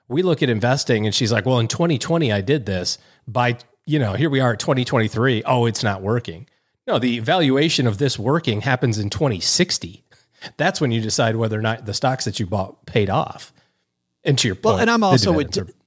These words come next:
Speaker 2: I'm also with Doug here. Yeah. I mean, uh, just the direct quote that Doug had. "Without doing any research,"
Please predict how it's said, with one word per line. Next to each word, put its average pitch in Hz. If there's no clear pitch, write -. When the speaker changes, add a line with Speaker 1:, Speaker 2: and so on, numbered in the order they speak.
Speaker 2:
I'm 233
also 185
with 156
Doug 156
here. 143
Yeah. 135
I 185
mean, 156
uh, 202
just -
the 160
direct 139
quote 139
that 156
Doug 135
had. 120
"Without 214
doing 262
any 226
research," 160